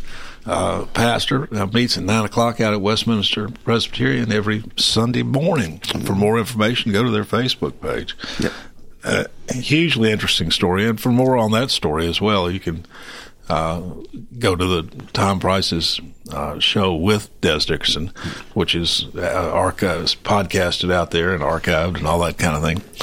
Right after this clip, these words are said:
Speaker 1: All right, politics, Des. The, um, I've been playing things like "Let's Walk Away, Renee," and, uh, <laughs> uh, Just Walk Away, Renee, or a cover by Keb Mo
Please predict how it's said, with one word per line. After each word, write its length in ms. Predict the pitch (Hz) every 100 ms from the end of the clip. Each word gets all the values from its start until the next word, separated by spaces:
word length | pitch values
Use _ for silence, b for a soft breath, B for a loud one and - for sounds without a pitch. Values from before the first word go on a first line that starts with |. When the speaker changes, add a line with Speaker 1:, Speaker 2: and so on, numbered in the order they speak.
| B B B
Speaker 1:
All 160 | 170 214
right, 220 | 113 -
politics, 600 | - 208 202 135 107 -
Des. 280 | 104 113 127 - - -
The, 260 | 135 127 143
um, 360 | 123 107 107 - - - _ _ _ _ _ - -
I've 280 | - 143 143
been 180 | 151
playing 360 | 110 143 143 127
things 300 | 131 127 117
like 320 | 120 110 -
"Let's 260 | - 113 -
Walk 240 | 123 117
Away, 480 | 110 101 - 113 120
Renee," 540 | 113 113 113 113 113 104
and, 200 | 92 92
uh, 220 | 87 240 - 127 B
<laughs> 280 | B B -
uh, 420 | 113 117 110 101
Just 280 | 87 113 117
Walk 220 | 117 -
Away, 200 | 107 113
Renee, 480 | 110 107 107 110 107
or 560 | 95 92 95 90 92 -
a 220 | 98 92
cover 400 | - 123 120 113
by 180 | 98 95
Keb 300 | - 117 107
Mo 360 | 107 107 107